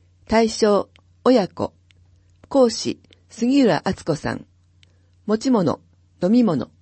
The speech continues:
親子フラダンス講座、五月三十一日月曜日より申し込み開始。日時、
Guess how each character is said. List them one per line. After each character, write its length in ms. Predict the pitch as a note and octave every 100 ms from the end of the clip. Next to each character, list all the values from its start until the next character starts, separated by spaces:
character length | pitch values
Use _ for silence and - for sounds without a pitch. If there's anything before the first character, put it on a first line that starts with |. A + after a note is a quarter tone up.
| _ _ _ _ _ _ _ _ _ _ _ _ _
親 220 | C4 C#4
子 160 | A#3 -
フ 140 | -
ラ 120 | F#3+ B3
ダ 140 | B3
ン 60 | A#3+
ス 120 | -
講 240 | - G3
座、 220 | D3 - _ _ _ _ _ _
五 100 | B3+
月 200 | C4+ B3+
三 240 | - C4 B3+
十 160 | G#3+
一 200 | E3 D#3
日 200 | D3+ D3
月 280 | - E3+ -
曜 180 | C4 A#3+
日 80 | E3+
よ 100 | B2+
り 140 | -
申 160 | D#3 E3
し 80 | -
込 120 | E3
み 80 | D#3
開 220 | D3+ C#3+
始。 300 | - A2 - _ _ _ _ _ _ _ _ _ -
日 320 | A#3+ A#3 F3
時、 220 | A2 -